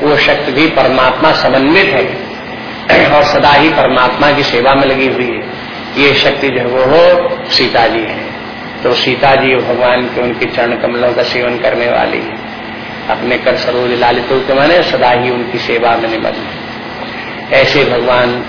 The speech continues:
के चरण हैं, उनका स्मरण करें। तो दोनों अर्थ हो जाते हैं इस प्रकार से। सगुण रूप में भगवान को पुरुषाकार रूप में देख लिया, उनके चरण कमल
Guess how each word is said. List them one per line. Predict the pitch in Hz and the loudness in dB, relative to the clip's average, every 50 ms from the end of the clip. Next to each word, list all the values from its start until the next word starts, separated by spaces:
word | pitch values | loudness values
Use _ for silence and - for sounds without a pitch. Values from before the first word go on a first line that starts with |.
| - - - - - - - - | -10 -12 -12 -12 -12 -12 -8 -4
के | 123 120 120 117 110 - - - - - - - - - | -2 -2 0 -2 -2 -6 -8 -10 -12 -12 -12 -10 -6 -2
चरण | - 123 127 123 123 | 0 2 2 2 2
हैं, | 123 131 160 170 160 - - - - - - - - - - | 2 2 2 4 4 2 0 -2 -6 -8 -8 -10 -10 -8 -6
उनका | 131 127 127 117 113 120 117 117 | -4 -4 -4 -2 0 0 0 0
स्मरण | 113 - - 123 120 113 113 110 | -2 -4 -6 -4 -4 -2 -2 -2
करें। | 107 107 - - - - - - - - - - - - - - - | -4 -6 -6 -8 -8 -8 -10 -10 -12 -12 -12 -12 -12 -12 -12 -6 -4
तो | 139 | -2
दोनों | 131 123 151 156 156 170 | 0 2 4 4 6 6
अर्थ | 165 160 131 147 165 | 6 6 4 4 4
हो | 160 156 | 4 6
जाते | 156 156 156 156 156 160 | 6 4 4 4 2 2
हैं | 160 | 2
इस | 143 - | 0 0
प्रकार | - 151 156 143 147 139 135 131 - | -2 -2 0 2 2 4 4 2 2
से। | 160 151 120 117 117 - - - - - - - - | 0 0 2 0 -2 -2 -4 -8 -10 -12 -12 -8 -4
सगुण | - - 139 131 147 147 143 | 0 0 2 2 2 2 2
रूप | 143 160 160 156 156 156 | 4 4 2 2 2 2
में | 175 185 202 208 - - - - - - - - 127 | 4 4 4 4 2 0 -2 -6 -8 -10 -6 -4 -2
भगवान | 131 - 139 139 135 139 135 | 0 2 2 2 2 2 2
को | - - 131 | 0 0 -2
पुरुषाकार | - 139 127 - - 135 135 135 143 135 135 135 | -2 -2 -2 0 2 2 2 4 4 4 4 4
रूप | 139 135 135 143 | 2 0 0 0
में | 143 139 | 0 2
देख | 143 143 139 139 | 2 2 2 2
लिया, | 147 156 165 180 185 | 2 4 4 6 6
उनके | 175 147 135 - 143 127 | 4 4 2 2 0 0
चरण | - - 135 131 131 131 | 2 2 2 2 2 0
कमल | 131 127 127 135 135 135 131 135 - - | 0 0 0 2 2 2 2 0 0 -4